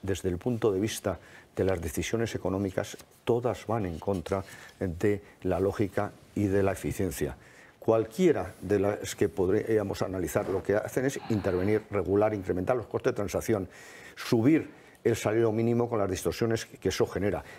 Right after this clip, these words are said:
Le sorprendía al ministro de Agricultura, dice, "Pero hombre, ya no va a subir ningún coste, eh,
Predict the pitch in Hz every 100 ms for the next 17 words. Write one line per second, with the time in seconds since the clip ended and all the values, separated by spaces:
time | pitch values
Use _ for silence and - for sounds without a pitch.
0 | - 104 117 - 101 127 170 98 - -
1 | - 107 107 95 - - 101 107 - 107
2 | 98 101 90 92 87 107 92 - - -
3 | - - 95 131 151 - 117 123 143 160
4 | - 123 113 117 110 107 123 - - 110
5 | - - - - 131 127